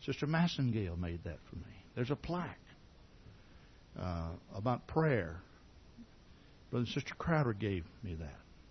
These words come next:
There is a certificate, head honchos, Brother and Sister Grant, given to me from Brenda Puckett and, and, uh, Tanya, uh,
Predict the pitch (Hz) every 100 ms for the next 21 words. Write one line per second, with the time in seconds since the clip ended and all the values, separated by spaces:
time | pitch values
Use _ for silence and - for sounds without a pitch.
0 | - - - - - - - - - -
1 | - - - - - - 120 120 131 -
2 | 165 - 202 - - 98 - - - 117
3 | - - - - 165 143 131 175 170 160
4 | 131 113 92 90 - 117 120 113 123 123
5 | 113 135 101 - - - - - - -
6 | - - - 127 127 113 139 123 107 -
7 | - - 95 101 - - - - - -
8 | - 131 139 127 151 - - - - -
9 | - - - - - - - 107 101 101
10 | 101 101 - - - 139 139 139 135 120
11 | - - - - - - - - - -
12 | - 277 - 110 101 101 95